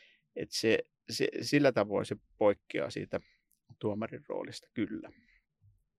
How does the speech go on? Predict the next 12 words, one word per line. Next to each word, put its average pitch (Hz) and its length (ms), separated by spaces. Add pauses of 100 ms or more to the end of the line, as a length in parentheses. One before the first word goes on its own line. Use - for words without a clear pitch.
(420)
Kyllä, 95 340
ja 95 160
sen 120 180
lisäksi 120 340
asianajan 123 500 (160)
työ 123 240
on 120 120
varmasti 123 400
monipuolisempaa, 107 800
koska - 400
eihän 107 280
se 113 160